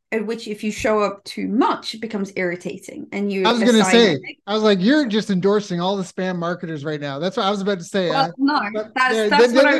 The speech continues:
Speaker 2: you threw, yeah, then you're like, "There's a limit though."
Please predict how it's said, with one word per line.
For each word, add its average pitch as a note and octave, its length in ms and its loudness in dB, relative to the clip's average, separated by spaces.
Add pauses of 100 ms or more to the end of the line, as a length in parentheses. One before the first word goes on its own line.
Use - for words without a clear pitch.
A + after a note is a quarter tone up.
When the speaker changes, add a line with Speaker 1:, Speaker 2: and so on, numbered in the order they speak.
Speaker 2:
you - 60 -20
threw, B3+ 220 -2
yeah, G#3 260 2
then A#3 140 0
you're B3 120 2
like, G3+ 180 -4
"There's C4+ 280 -2
a C4+ 60 -2
limit A#3+ 580 -6
though." D#3 200 -10